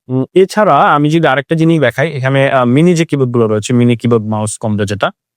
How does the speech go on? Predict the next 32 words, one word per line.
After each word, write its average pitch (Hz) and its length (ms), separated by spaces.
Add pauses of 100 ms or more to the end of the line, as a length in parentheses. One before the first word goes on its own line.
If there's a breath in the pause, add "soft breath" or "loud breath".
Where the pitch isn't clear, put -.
(160)
এটা 151 120
আমি 143 80
একটু 127 140
খুলে 151 180
দেখাচ্ছি 113 320
আপনাদেরকে। 107 420 (1120)
আহ, 104 440 (1900)
এটা, 160 280
লাইক, 147 300 (160)
মানে, 117 560
যারা 120 280
আসলে, 127 500
আহ, 107 460 (800)
ফিমেল 139 300
আছেন, 113 280
লেডিস 143 280
আছেন, 110 200
তাদের 120 240
জন্য 131 220
খুব 131 260
পছন্দনীয় 151 500
একটা 110 180
কালার, 95 240 (640)
একদম 117 520
ক্রিম 139 360
কালারের, 110 360
ওয়াস 104 260
একটা 101 180
কিবোর্ড 110 340
এবং 107 220
মাউস। 107 340
এটা 110 380